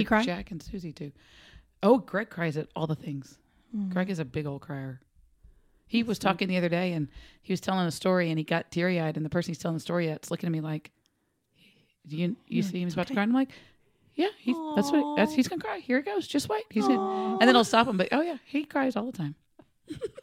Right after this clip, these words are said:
Speaker 2: Sweet.
Speaker 1: All the time. Bill watches, uh, movies from Hallmark. Greg just cries talking about
Speaker 2: Uh-huh.
Speaker 1: stories.
Speaker 2: Bill usually
Speaker 1: That's where
Speaker 2: can't
Speaker 1: they're
Speaker 2: get through a prayer without crying
Speaker 1: Yeah.
Speaker 2: either.
Speaker 1: Totally.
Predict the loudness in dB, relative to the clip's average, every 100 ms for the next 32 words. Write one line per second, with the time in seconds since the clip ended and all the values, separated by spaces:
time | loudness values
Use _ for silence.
0 | _ -10 -8 -8 -12 _ 2 2 2 0
1 | -2 _ -20 -20 -20 -4 0 4 4 4
2 | 2 2 2 2 0 0 0 0 0 0
3 | 0 0 -4 -4 -4 -4 -8 -6 -6 -6
4 | -4 -2 0 0 -2 -4 -4 -6 -4 0
5 | 0 0 0 0 0 -2 -2 -2 0 -2
6 | -2 -2 -4 -6 -8 -8 -6 -6 -8 -6
7 | 0 2 2 -4 -12 _ -20 _ -20 -4
8 | -2 0 -2 -6